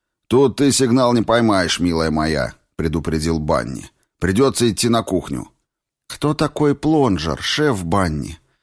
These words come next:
Вчера вечером я читала о кухонной терминологии, но это слово мне незнакомо".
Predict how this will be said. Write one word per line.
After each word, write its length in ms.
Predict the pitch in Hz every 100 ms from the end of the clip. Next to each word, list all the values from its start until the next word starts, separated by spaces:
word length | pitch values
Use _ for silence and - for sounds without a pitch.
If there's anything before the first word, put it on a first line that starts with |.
| _ -
Вчера 400 | - 117 117 117
вечером 560 | 117 156 - 131 101
я 180 | 92 113
читала 600 | - 117 - 160 143 117
о 40 |
кухонной 560 | 107 135 127 113 107 104
терминологии, 1000 | - 110 107 120 131 139 101 69 60 57 -
но 220 | 110 113
это 340 | 127 135 127
слово 540 | 120 - 110 117 135 143
мне 360 | 131 104 107
незнакомо". 920 | 127 135 127 131 123 151 147 110 62